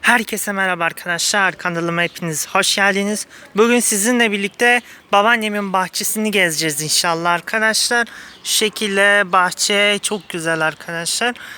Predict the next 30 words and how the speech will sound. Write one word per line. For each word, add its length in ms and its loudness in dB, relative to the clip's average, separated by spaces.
Bu 160 -2
annemin 320 0
telefonu. 840 -4
Annemin 260 -2
telefonundan 640 -4
çekiyorum 400 -8
maalesef. 520 -6
Hala 300 0
telefonum 680 -6
yok 180 -2
benim. 300 -8
Daha 200 2
doğrusu 340 0
var 140 2
ama 260 0
eski 300 -4
telefon 500 -2
o 280 0
YouTube'a 540 -2
bağlanmıyor. 760 0
Bağlansa 540 0
bile, 260 -2
eee, 720 2
şey 220 2
olacağını 480 0
sanmıyorum. 680 0
Video 200 0
çekece-, 600 -2
çekebileceğini 800 -4
sanmıyorum. 580 -4